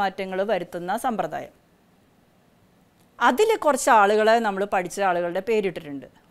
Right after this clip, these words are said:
ഓപ്ഷൻ വൺ polymerase, അതെന്താണെന്ന് നമ്മൾ പഠിച്ചു. എന്താണ് നമ്മൾ പഠിച്ചത്? കോപ്പീസ് ഉണ്ടാക്കാൻ സഹായിക്കുന്നതാണ്. രണ്ട്, റെസ്ട്രിക്ഷൻ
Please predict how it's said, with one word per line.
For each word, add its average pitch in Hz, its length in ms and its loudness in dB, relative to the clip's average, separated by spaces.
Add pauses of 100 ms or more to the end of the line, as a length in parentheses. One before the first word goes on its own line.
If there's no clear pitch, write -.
(120)
ഓപ്ഷൻ 170 260 -12 (120)
വൺ 220 120 2 (960)
polymerase, 175 640 0 (180)
അതെന്താണെന്ന് 185 380 -4
നമ്മൾ 180 240 -6
പഠിച്ചു. 170 260 -6 (120)
എന്താണ് 185 240 -6
നമ്മൾ 185 200 -8
പഠിച്ചത്? 202 360 -2 (640)
കോപ്പീസ് 254 400 -2
ഉണ്ടാക്കാൻ 180 320 -2 (120)
സഹായിക്കുന്നതാണ്. 156 800 -8 (1900)
രണ്ട്, 240 300 2 (1120)
റെസ്ട്രിക്ഷൻ 339 500 -2